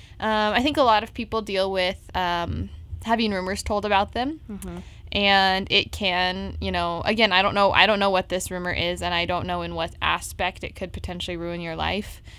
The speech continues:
Speaker 1: Um, which is, like, it is a very hard thing to have people tell false things about you. It is, it can be very hurtful.
Speaker 2: Right.
Speaker 1: Um, but, you know, me and Hannah were talking about it and just remembering that your identity is in the Lord and you know what is true about you and the Lord knows what is true about you.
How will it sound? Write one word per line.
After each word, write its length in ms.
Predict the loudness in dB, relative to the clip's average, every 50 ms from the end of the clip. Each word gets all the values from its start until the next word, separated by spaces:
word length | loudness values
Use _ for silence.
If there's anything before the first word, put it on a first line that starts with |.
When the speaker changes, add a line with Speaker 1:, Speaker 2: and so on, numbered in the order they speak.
| -20 -20 -20 -20 -20 -12 -6
Speaker 1:
Um, 560 | -4 -2 -2 0 -2 -2 -4 -4 -6 -8 -8 -10 -12 -16 -20 -20 -20 -20 -20 -20 -18 -6 0
which 200 | 0 2 2 2
is, 120 | 0 2
like, 160 | 2 2 4 4
it 80 | 4 2
is 140 | 2 2 0
a 60 | 0
very 220 | 2 2 2 2
hard 320 | 0 0 -2 -2 -2 -2 -4
thing 320 | -4 -2 -2 -2 -2 -4
to 140 | -8 -6 -4
have 240 | -2 -2 -2 -4 -6
people 260 | -12 -8 -6 -8 -8
tell 340 | -6 -4 -4 -2 -2 -4 -4
false 300 | -4 -4 -4 -2 -2 -4
things 240 | -4 -4 -4 -4
about 260 | -2 -2 -2 -2 0 -2
you. 200 | -4 -4 -4 -4
It 120 | -4 -4
is, 160 | -4 -6 -8 -10 -6
it 200 | -4 -4 -4 -4
can 200 | -4 -6 -6 -6
be 120 | -6 -6
very 240 | -6 -6 -4 -6 -6
hurtful. 500 | -6 -8 -10 -8 -6 -6 -6 -6 -8 -10 -14 -16 -10 -6
Speaker 2:
Right. 220 | -4 -4 -4 -4 -4 -2
Speaker 1:
Um, 460 | 0 2 2 0 0 -2 -6 -10 -10 -12 -16 -18 -18 -18 -18 -20 -20 -20 -20 -20 -18 -12 -8 -8 -6
but, 420 | -2 0 4 4 6 6 4 2 0
you 60 | 0
know, 100 | 0 0
me 140 | 2 2 0
and 80 | 0 0
Hannah 220 | 0 -2 -2 -2
were 80 | -2 -2
talking 340 | -2 0 0 0 0 0
about 300 | 0 2 2 2 2 2
it 160 | 2 0 0 -2
and 180 | -4 -4 -4
just 320 | -2 -4 -4 -4 -6 -6 -4
remembering 500 | -4 -2 -2 -2 -2 -2 -2 -2 0 0
that 120 | 0 0
your 180 | 0 0 2 0
identity 460 | 0 0 -2 -4 -4 -6 -6 -4 -6
is 120 | -6 -6 -6
in 100 | -6 -6
the 100 | -6 -6
Lord 300 | -6 -4 -4 -4 -4 -4
and 200 | -4 -6 -6 -6
you 100 | -6 -6
know 160 | -6 -6 -6 -6
what 160 | -6 -6 -6
is 160 | -6 -6 -8
true 220 | -10 -10 -8 -8
about 240 | -6 -4 -4 -4 -4
you 80 | -4 -4
and 100 | -2 -2
the 80 | -2
Lord 240 | 0 0 0 0 -2
knows 240 | -4 -8 -10 -10 -10
what 80 | -8 -8
is 140 | -8 -8
true 180 | -8 -8 -6 -4
about 240 | -2 -2 -2 -2 -2
you. 220 | -4 -6 -6 -8